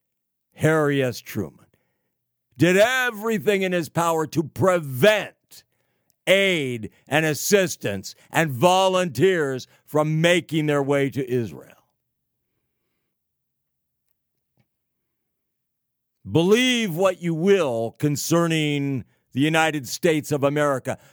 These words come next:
The darkest hour in the history of America was that period of time. The most damning, shameful,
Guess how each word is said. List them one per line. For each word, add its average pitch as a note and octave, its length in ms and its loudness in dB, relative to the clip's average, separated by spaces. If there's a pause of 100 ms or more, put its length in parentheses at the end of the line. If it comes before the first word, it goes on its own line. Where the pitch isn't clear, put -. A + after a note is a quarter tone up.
The A#3+ 800 0 (220)
darkest G3+ 760 0 (100)
hour F3+ 560 0
in E3 240 -2
the D3+ 160 2
history B2 840 -4 (280)
of D3+ 160 2
America D3+ 920 0 (240)
was B2+ 400 0 (200)
that C#3+ 720 -2 (400)
period A#2 400 0
of G#2 160 -6
time. D#2+ 200 -10 (3500)
The D3+ 280 2
most D3+ 580 -2
damning, G3 800 2 (200)
shameful, F#3+ 960 2